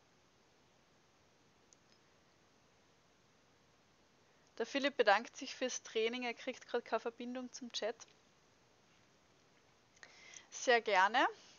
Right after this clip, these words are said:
Andere Seite noch. Und dann langsam hoch. Wir machen noch unsere Abschlussübung gemeinsam, die darf nicht fehlen.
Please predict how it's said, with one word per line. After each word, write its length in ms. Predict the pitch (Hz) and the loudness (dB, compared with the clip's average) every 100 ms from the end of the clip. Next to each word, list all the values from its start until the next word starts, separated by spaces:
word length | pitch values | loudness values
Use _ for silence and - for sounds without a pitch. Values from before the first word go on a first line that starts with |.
| - - - _ - _ _ _ - _ _ - - - - - - - - - - - - - - | -20 -20 -20 _ -20 _ _ _ -20 _ _ -20 -20 -20 -20 -20 -20 -20 -20 -20 -20 -18 -14 -6 4
Andere 280 | 214 214 220 | 4 4 -2
Seite 400 | - 226 - 320 | 4 4 4 0
noch. 220 | 294 - - - - - - - _ _ _ _ _ _ _ _ _ _ _ _ _ _ _ - _ _ _ - - _ _ _ _ _ _ _ _ _ _ _ - - - - _ _ _ - | 0 -2 -12 -16 -20 -20 -20 -20 _ _ _ _ _ _ _ _ _ _ _ _ _ _ _ -20 _ _ _ -20 -20 _ _ _ _ _ _ _ _ _ _ _ -20 -20 -20 -20 _ _ _ -8
Und 640 | - 302 285 262 247 226 | 0 2 4 2 0 -4
dann 240 | 214 208 202 196 190 | -4 -4 -8 -10 -4
langsam 720 | 185 185 196 196 - 208 190 | -4 -4 -6 -12 -16 -16 -12
hoch. 280 | 196 196 - | -8 -8 -8
Wir 100 | 196 | -10
machen 280 | 185 190 208 | -10 -12 -12
noch 160 | 202 208 | -14 -12
unsere 340 | 202 196 196 - | -12 -8 -6 -2
Abschlussübung 680 | 196 - 226 214 220 220 214 | -2 -2 -10 -10 -10 -10 -8
gemeinsam, 480 | 208 185 214 254 | -4 -4 -6 -8
die 80 | 247 | -4
darf 200 | 202 202 214 | -4 -4 -8
nicht 180 | 196 | -20
fehlen. 380 | - 190 190 240 | -14 -10 -4 -4